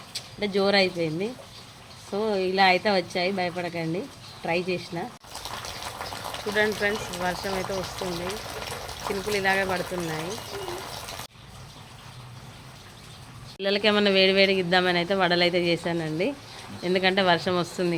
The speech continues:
కదా. చూడండి ఫ్రెండ్స్, అయితే పునుగులు వచ్చాయి ఫ్రెండ్స్. అంటే పిండి జోరైంది కదా, పునుగులు చేద్దామనేసి చేశాను.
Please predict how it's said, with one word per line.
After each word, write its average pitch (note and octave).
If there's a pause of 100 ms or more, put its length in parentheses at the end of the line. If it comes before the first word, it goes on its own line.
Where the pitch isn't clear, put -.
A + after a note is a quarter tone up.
కదా. E3 (160)
చూడండి F#3
ఫ్రెండ్స్, G3 (2000)
అయితే - (100)
పునుగులు G#3+
వచ్చాయి G3+
ఫ్రెండ్స్. G3
అంటే G3 (400)
పిండి G3
జోరైంది G3
కదా, F#3+
పునుగులు G3
చేద్దామనేసి F#3 (240)
చేశాను. F#3